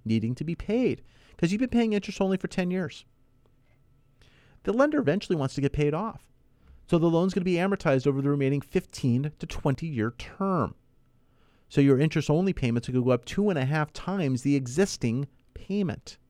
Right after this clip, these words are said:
And that's where the shock comes in. And some people will choose to go get another line of credit. But the lines of credit right now are still going up,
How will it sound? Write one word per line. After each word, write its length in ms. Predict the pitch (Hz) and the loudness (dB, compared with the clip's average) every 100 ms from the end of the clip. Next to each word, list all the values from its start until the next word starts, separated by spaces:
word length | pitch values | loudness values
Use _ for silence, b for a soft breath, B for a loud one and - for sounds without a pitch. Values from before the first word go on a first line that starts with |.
| _ _ _ _ b b b b | _ _ _ _ b b b b
And 100 | 135 | 2
that's 200 | 156 - | 2 2
where 100 | 160 | 0
the 80 | 143 | 0
shock 460 | - 160 160 - - _ | -2 0 -2 -4 -20 _
comes 260 | 113 101 | -2 0
in. 140 | 92 80 - _ _ _ _ _ | -2 -4 -8 _ _ _ _ _
And 100 | - | -10
some 140 | 98 113 | 0 0
people 240 | 127 131 | 0 0
will 100 | 139 | -2
choose 300 | 139 - 110 | 0 0 0
to 100 | 123 | 0
go 180 | 127 117 | 2 2
get 200 | 123 113 | 4 2
another 220 | 117 117 | 4 2
line 280 | 123 110 107 | 2 2 0
of 60 | 143 | -2
credit. 440 | - 110 104 147 _ _ _ _ _ _ _ _ _ | 0 0 0 -4 _ _ _ _ _ _ _ _ _
But 100 | 156 | 0
the 80 | 165 | 0
lines 340 | 170 180 175 | 0 0 -2
of 80 | 151 | -6
credit 360 | - - 262 262 | -4 0 2 2
right 200 | 120 113 | 2 0
now 220 | 110 117 | 0 0
are 60 | 143 | -2
still 220 | - 175 | -2 -2
going 320 | 165 165 175 | 0 -2 -2
up, 240 | 226 - | -4 -6